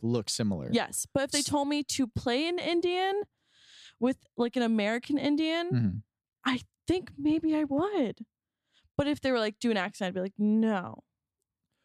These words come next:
Speaker 1: What it, well, it's like, so, like, you look similar to, like, an Indian, correct?
Speaker 2: Yeah.
Speaker 1: So, like, it'd be, like, similar, like, me playing a British guy.
Speaker 2: Yes, yes. Ki-,
Speaker 1: I, I would,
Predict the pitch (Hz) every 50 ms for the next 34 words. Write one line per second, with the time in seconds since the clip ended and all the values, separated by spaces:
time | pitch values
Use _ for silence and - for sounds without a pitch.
0 | _ _ - 143 156 170 - - 156 160 156 151 147 - - 165 143 - - -
1 | 170 156 147 131 123 - 170 180 156 135 135 143 139 _ _ - - _ _ _
2 | _ _ - - - - 156 143 139 131 120 117 110 - 123 113 107 101 101 -
3 | 135 139 139 123 110 104 98 98 101 - - 113 107 104 110 _ _ - - 226
4 | 226 226 214 208 190 - - 143 135 127 120 117 110 101 _ - - _ _ _
5 | _ _ - 135 139 135 139 139 135 135 120 - - 139 139 131 131 123 117 113
6 | 110 95 - 113 113 117 117 113 101 - - 123 113 110 110 107 104 101 101 98
7 | _ _ _ _ _ _ _ _ _ _ - 120 117 135 127 113 101 - - -
8 | 82 80 76 107 110 _ _ _ - 269 359 466 480 349 - - - - - -
9 | - - 226 269 240 - _ - - - - - - - _ - - - _ -
10 | 359 - - _ _ _ _ _ _ - - 147 156 143 147 147 147 143 147